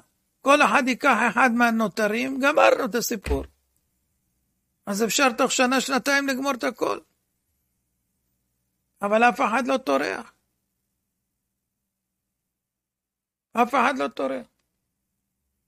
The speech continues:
אז אמרנו, אם אנשים לא יכולים, שיתרמו לארגון שופר, והוא יפיץ, כמו שאנחנו עושים בכל מקום, וזה מביא תוצאות.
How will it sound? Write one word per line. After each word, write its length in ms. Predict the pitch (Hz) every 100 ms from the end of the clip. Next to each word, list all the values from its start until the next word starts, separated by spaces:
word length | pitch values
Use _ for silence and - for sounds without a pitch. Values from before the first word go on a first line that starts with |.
| _ _ _ _ -
אז 160 | 190
אמרנו, 420 | 220 240 269 277 269
אם 80 |
אנשים 420 | 269 254 208 277 262
לא 60 |
יכולים, 640 | 262 254 226 220 202 180 196 _ _ _ _ _ _ _ _ -
שיתרמו 640 | - 240 - 254 269 294
לארגון 420 | 269 254 226 254
שופר, 520 | - 233 - 196 147 151 _ _ _ -
והוא 320 | 185 247 339
יפיץ, 720 | 554 330 185 262 202 - - - _ _ _
כמו 260 | - 233 247
שאנחנו 460 | 254 247 214 240
עושים 360 | 226 214 262 240
בכל 260 | 220 214 226
מקום, 480 | 220 - 202 196 208
וזה 220 | 202 247
מביא 260 | 247 247 269
תוצאות. 680 | 285 - 311 294 302 262